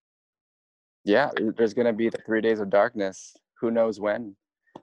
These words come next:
But if it does happen, everybody just chill and have a good time, relax, feel peace,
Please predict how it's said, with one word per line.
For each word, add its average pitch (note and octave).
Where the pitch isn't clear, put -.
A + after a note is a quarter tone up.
But G2+
if G#2
it F#2+
does G#2+
happen, G2+
everybody G2
just -
chill A2
and G2
have F#2+
a F#2+
good F#2
time, F#2
relax, F#2+
feel A#2
peace, -